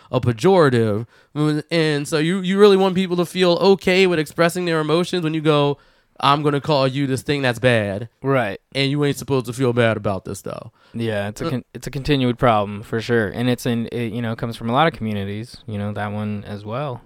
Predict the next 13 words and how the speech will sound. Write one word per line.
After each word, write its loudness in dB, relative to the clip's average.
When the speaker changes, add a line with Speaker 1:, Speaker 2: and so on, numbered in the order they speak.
Speaker 2:
And -8
that's, -8
uh, -2
th-, -14
that's 0
an 4
ongoing 4
issue. -4
You -2
know, 0
it's -8
like, -2
what, 2